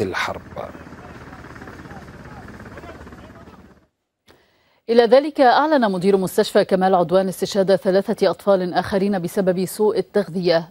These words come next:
Speaker 2: ما يرفع عدد الأطفال المتوفين مستشهدين من جراء ذلك إلى واحد وعشرين طفلاً.
Speaker 1: وكان قد أعلن في وقت سابق اليوم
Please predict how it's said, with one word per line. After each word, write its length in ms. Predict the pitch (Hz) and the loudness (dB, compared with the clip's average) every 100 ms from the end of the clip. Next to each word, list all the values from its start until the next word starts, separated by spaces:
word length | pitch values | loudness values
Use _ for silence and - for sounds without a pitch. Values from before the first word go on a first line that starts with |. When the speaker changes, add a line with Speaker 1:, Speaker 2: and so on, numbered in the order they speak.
| - | -4
Speaker 2:
ما 120 | 196 | 0
يرفع 420 | 185 - 208 185 | 0 2 2 4
عدد 260 | 175 185 175 | 4 2 0
الأطفال 400 | 170 - 208 185 | -2 0 0 0
المتوفين 800 | 175 170 180 170 208 196 185 170 - _ _ _ | -2 0 0 0 -4 0 0 0 -6 _ _ _
مستشهدين 800 | 170 180 - 202 196 185 254 165 | -6 -4 -2 -2 -2 -2 0 0
من 40 | 156 | -2
جراء 320 | 185 180 180 | 0 0 0
ذلك 340 | 185 196 196 | 0 0 0
إلى 280 | 190 180 175 | 0 2 0
واحد 380 | 165 185 - 185 | 0 -2 -2 0
وعشرين 560 | 170 156 - 220 226 214 214 - - | 0 -2 -4 -4 -2 0 -2 -6 -12
طفلاً. 460 | 180 - 165 151 - _ _ - - _ _ _ | -12 -8 -8 -6 -10 _ _ -20 -20 _ _ _
Speaker 1:
وكان 380 | 110 107 156 156 | -6 2 2 2
قد 720 | 151 139 - 131 113 113 135 - | 2 2 0 -2 -2 2 4 4
أعلن 360 | 170 170 175 160 | 4 4 2 0
في 180 | 151 | 2
وقت 240 | 131 - 135 | 0 0 -2
سابق 440 | 120 156 156 - | 0 0 0 -2
اليوم 640 | 143 131 135 135 131 139 | -2 -2 2 4 4 0